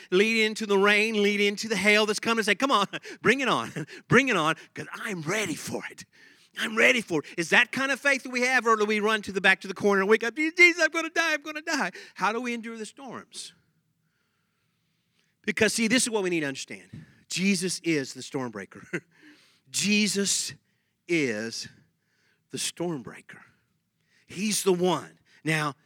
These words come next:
the problem is we don't always understand what that means.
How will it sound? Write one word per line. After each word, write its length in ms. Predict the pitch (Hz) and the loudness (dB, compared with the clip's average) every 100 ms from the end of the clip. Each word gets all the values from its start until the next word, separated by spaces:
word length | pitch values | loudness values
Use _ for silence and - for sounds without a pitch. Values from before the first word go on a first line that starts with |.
| _ _ _ | _ _ _
the 80 | - | 2
problem 720 | - - - 294 294 254 165 | 6 6 4 -2 -2 -2 -2
is 340 | 135 131 131 | -4 -8 -10
we 160 | 147 208 | -12 -12
don't 280 | 262 285 269 | -12 -12 -6
always 320 | 214 202 208 | 0 2 2
understand 500 | 185 180 175 202 175 | 0 -6 -6 -6 -6
what 180 | 175 190 | -6 -6
that 240 | 175 165 170 | -4 -4 -6
means. 640 | 269 233 - _ - - | -18 -18 -20 _ -20 -20